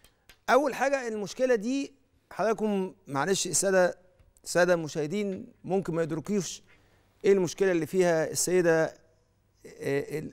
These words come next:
ال-، الشخص اللي عنده هذا الاكتئاب الجسيم أو الشديد أو الحاد، هو بيحول حياة اللي حواليه إلى نكد ومرار ووجع وأذى، لأنه وخاصة لو جاله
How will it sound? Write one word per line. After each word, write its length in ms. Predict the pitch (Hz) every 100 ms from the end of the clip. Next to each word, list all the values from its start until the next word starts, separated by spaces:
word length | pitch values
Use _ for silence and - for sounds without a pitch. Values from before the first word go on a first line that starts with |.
| -
ال-، 220 | 160 160
الشخص 440 | 151 - 240 - -
اللي 140 | 165
عنده 300 | 170 220 180 170
هذا 100 | 190
الاكتئاب 400 | 175 - 180 180
الجسيم 380 | 170 160 - 233 _ _ _ _ _ _ _ -
أو 100 | 151
الشديد 480 | - 151 170 226 -
أو 140 | 147
الحاد، 320 | 127 202 233 226 _ _ _ _ _ _ _ _ _ _ -
هو 260 | 170 214
بيحول 520 | 185 165 - 214 220 180
حياة 220 | 185 208
اللي 100 | 196
حواليه 460 | 160 160 170 214 233 - _ _ _ _ _ _ _ -
إلى 160 | 170 170
نكد 360 | 196 - 180 143 -
ومرار 640 | 147 147 151 190 202 180 131 -
ووجع 520 | 95 156 196 180 139 - -
وأذى، 460 | 147 208 175 139 123 _ _ _ _ _ _ _ _ _
لأنه 420 | - 151 160 160 - -
وخاصة 540 | 147 180 247 - 214 190
لو 220 | 170 160
جاله 420 | 190 226 226